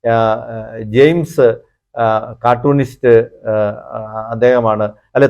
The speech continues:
തോമസ് നെസ്റ്റ്, ജെയിംസ് അല്ല, തോമസ് നെസ്റ്റ് എന്ന് പറയുന്ന, ആ, വലിയ, ആ, കാർട്ടൂണിസ്റ്റാണ് ആദ്യമായിട്ട്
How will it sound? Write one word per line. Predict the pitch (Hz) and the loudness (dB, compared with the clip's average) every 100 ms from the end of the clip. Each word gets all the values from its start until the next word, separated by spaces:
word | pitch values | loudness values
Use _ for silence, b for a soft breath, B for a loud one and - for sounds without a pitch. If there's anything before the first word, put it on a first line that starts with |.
| 139 | 4
തോമസ് | 147 185 180 151 | 2 2 -2 0
നെസ്റ്റ്, | 151 151 - 98 _ | -2 -2 -4 -6 _
ജെയിംസ് | 107 127 120 135 | -4 -2 -2 -4
അല്ല, | 127 113 131 | -2 -2 -4
തോമസ് | 127 123 151 165 - 147 | -2 0 2 0 0 -4
നെസ്റ്റ് | 139 135 | -4 -6
എന്ന് | 123 | -2
പറയുന്ന, | 117 113 113 107 104 _ _ _ _ | 0 0 -2 -4 -10 _ _ _ _
ആ, | 110 104 104 | -4 -2 0
വലിയ, | 110 135 135 120 117 _ 110 | 0 2 2 2 0 _ -8
ആ, | 107 104 | -6 -6
കാർട്ടൂണിസ്റ്റാണ് | 101 123 120 127 120 120 107 98 | -2 -2 -2 -4 -6 -4 -4 -2
ആദ്യമായിട്ട് | 104 107 104 98 - | -4 -2 -4 -4 -6